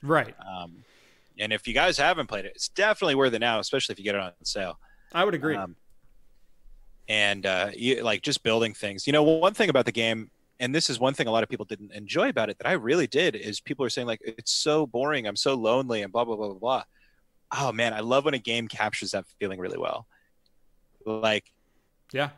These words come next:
Speaker 2: Minecraft always kinda had that early on, and you just get this nice ambient music. Oh, also the procedural soundtrack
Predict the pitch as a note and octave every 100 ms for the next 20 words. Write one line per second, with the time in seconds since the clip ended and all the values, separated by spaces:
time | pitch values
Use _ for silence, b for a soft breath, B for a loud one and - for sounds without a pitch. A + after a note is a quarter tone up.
0 | - A2 A#2 C3 C#3 C3 B2+ C3 B2+ -
1 | B2+ A#2 B2 B2+ B2 B2 B2 B2+ C3 A2+
2 | A2 A2+ - A#2+ G#2+ A2 A2 - G#2+ A2
3 | A2 G#2 G#2 A2+ - F#3+ D3 - D4+ C#3
4 | C3 - A3 A#3 C#3+ G2 - F2+ G#2+ D3+
5 | - F3+